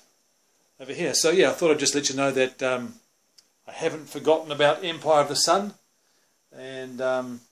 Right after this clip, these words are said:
we'll be vi-, revisiting that very shortly. And, um, that's still very much in the learning phase, whereas at this point I think I've grokked the rules with Churchill, yet to get my head round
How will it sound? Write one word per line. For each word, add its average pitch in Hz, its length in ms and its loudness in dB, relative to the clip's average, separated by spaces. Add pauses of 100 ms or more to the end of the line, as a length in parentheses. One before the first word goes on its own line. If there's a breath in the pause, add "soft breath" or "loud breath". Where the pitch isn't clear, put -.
(360)
we'll 135 140 -16
be 127 160 -12
vi-, 143 260 -10
revisiting 143 540 -4
that 139 300 -6
very 143 200 -4
shortly. 123 500 -6 (880 soft breath)
And, 123 380 -8
um, 117 320 -4 (220)
that's 127 260 -4
still 139 180 0
very 123 220 -2
much 120 240 -6
in 120 60 -10
the 117 40 -8
learning 120 280 -6
phase, 117 560 -6
whereas 123 260 -10
at 131 80 -8
this 151 160 -2
point 131 340 -8
I 123 60 -8
think 127 320 -12
I've 117 340 -4 (640 soft breath)
grokked - 400 2 (120)
the 151 100 -6
rules 160 420 4
with 147 320 2
Churchill, 185 540 4 (480 loud breath)
yet 147 420 -6
to 131 380 -6 (1200 loud breath)
get 147 200 -12
my 127 160 -4
head 127 280 -4
round 120 380 -4